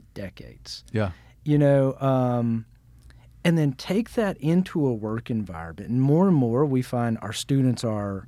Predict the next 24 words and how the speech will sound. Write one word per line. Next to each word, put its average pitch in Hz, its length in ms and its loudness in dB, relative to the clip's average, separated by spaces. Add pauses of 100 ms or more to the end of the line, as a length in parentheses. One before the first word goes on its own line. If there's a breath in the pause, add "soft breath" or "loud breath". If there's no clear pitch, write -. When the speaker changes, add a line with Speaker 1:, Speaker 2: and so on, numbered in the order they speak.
(140)
Speaker 1:
working 139 480 0
while 113 300 0
they're 135 180 0
in 123 120 0
school, 120 420 -4
which 110 300 -8
I 127 300 0
encourage, 110 680 -6
and 104 100 -8
I 101 60 -6
know 104 100 -6
you 104 220 -6
do 95 180 -8
too. 117 340 -8 (540 loud breath)
Um, 107 500 -6
we 160 200 4
want 139 280 4
them 113 160 2
in 110 100 2
internships. 147 920 0
We 131 100 2
want 117 280 -2
them 98 180 -6
in 92 140 -8